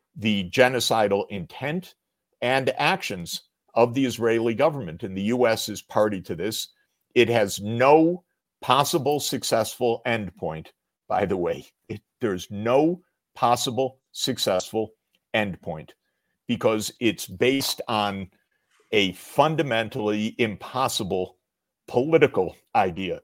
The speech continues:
<coughs> which is the Netanyahu government's political idea that Israel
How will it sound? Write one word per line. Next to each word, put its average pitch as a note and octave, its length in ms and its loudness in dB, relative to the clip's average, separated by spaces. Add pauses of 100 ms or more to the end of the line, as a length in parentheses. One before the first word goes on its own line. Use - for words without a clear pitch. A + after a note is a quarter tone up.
<coughs> - 420 -4
which A#2 260 -2
is G#2 360 -4 (720)
the G#2+ 140 -4
Netanyahu A2 720 0
government's F#2 640 -2 (680)
political A#2+ 600 4
idea F#2 600 -2 (360)
that A2 220 0
Israel C#3 640 0